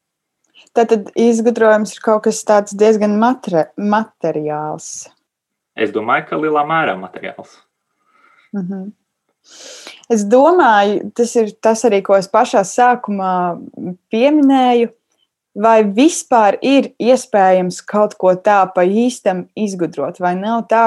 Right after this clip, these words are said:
Speaker 1: ka mēs patiesībā nodarbojamies ar tādu nemitīgu atklāšanu? Ko tu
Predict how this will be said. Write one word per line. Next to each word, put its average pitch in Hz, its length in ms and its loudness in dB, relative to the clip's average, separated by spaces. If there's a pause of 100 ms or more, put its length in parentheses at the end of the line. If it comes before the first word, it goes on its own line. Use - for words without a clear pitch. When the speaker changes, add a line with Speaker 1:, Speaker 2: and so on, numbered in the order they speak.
Speaker 1:
ka 208 80 -6
mēs 180 240 -8
patiesībā 196 640 -2
nodarbojamies 185 960 -4
ar 180 80 -14
tādu 180 240 -2
nemitīgu 180 640 -2
atklāšanu? 175 800 -8
Ko 240 240 -4
tu 254 160 -2